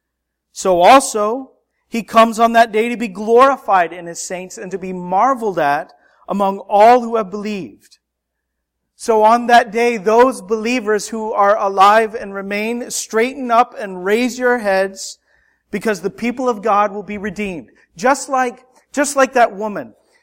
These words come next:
who had been disabled for so many years, hunched over, bent over,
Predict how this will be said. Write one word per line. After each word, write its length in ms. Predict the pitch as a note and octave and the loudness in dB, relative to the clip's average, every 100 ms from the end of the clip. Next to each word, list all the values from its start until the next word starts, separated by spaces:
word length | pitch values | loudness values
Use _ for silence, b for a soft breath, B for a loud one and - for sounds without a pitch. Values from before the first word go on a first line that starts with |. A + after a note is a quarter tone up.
| _ | _
who 140 | - B3 | -4 2
had 200 | A#3 F3+ | 2 2
been 180 | A#3 A3 | -4 -4
disabled 500 | G#3+ A#3 A#3 G#3 - | -6 -2 -2 -4 -8
for 140 | F#3 | -8
so 260 | - A#3+ B3+ | -4 0 0
many 280 | B3+ A#3+ | -2 -4
years, 320 | G#3+ F3+ C3+ - | -4 -6 -6 -6
hunched 380 | A3 B3 A#3+ | -4 -4 -4
over, 240 | A#3 F3+ E3 | -4 -4 -6
bent 380 | D3 A3 B3+ A#3 | 0 2 2 -2
over, 360 | G3+ D#3+ C3+ | -4 -4 -12